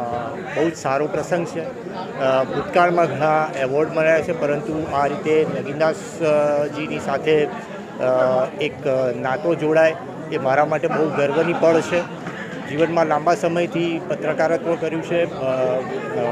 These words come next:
પોલિટિકલ રિપોર્ટિંગ કર્યું છે, પરંતુ એમાં કોઈક એક દિશાની અંદર અમારા માટે સીમાચિહ્નરૂપ એમના લેખો પણ રહ્યા છે અને એ અમને ક્યાં મદદરૂપ થયા છે.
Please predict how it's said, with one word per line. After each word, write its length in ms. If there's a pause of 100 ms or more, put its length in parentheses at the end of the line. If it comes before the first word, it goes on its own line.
પોલિટિકલ 400
રિપોર્ટિંગ 480
કર્યું 220
છે, 140 (720)
પરંતુ 520 (340)
એમાં 280 (720)
કોઈક 240 (200)
એક 200
દિશાની 480
અંદર 340
અમારા 380
માટે 260
સીમાચિહ્નરૂપ 840 (300)
એમના 240
લેખો 400
પણ 160
રહ્યા 260
છે 120 (540)
અને 140
એ 360 (300)
અમને 360
ક્યાં 460 (500)
મદદરૂપ 480
થયા 240
છે. 160